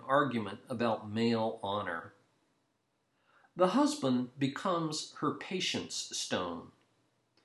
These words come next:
That is, a, in Persian mythology,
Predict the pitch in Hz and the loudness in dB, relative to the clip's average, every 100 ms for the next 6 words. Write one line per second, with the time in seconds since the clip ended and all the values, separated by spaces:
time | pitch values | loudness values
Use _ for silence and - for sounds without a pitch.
0 | _ _ _ - 240 220 165 160 156 - | _ _ _ 0 4 6 8 6 2 -4
1 | 143 - - 151 143 139 - - 269 240 | -8 -8 -4 -2 -2 -4 -4 0 2 2
2 | 151 127 117 185 185 175 123 - 101 101 | 2 0 0 2 4 4 2 -2 -4 -6